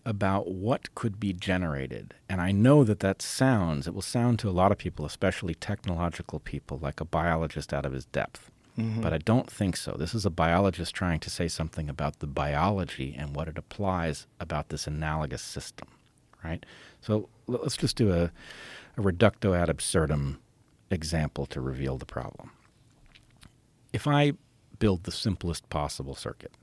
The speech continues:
Speaker 1: right? I put a circuit on the desk and it's got a button and it's got a light, right? You press the button, the light goes on. Okay? Now I say, "I'm gonna label that circuit suffering."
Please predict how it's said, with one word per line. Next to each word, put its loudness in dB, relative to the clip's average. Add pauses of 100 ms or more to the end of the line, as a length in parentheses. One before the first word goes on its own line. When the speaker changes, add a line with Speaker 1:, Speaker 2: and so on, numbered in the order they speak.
(380)
Speaker 1:
right? -2
I -10
put -6
a -4
circuit -2
on -2
the -4
desk -4
and -4
it's -10
got -6
a -4
button 0 (260)
and -4
it's -10
got -2
a -2
light, -6 (520)
right? -6
You -10
press -2
the -8
button, 0
the -2
light -4
goes -14
on. -16 (1400)
Okay? 0 (1120)
Now 4
I 2
say, 2
"I'm 2
gonna 6
label 4
that -2
circuit -4 (200)
suffering." -4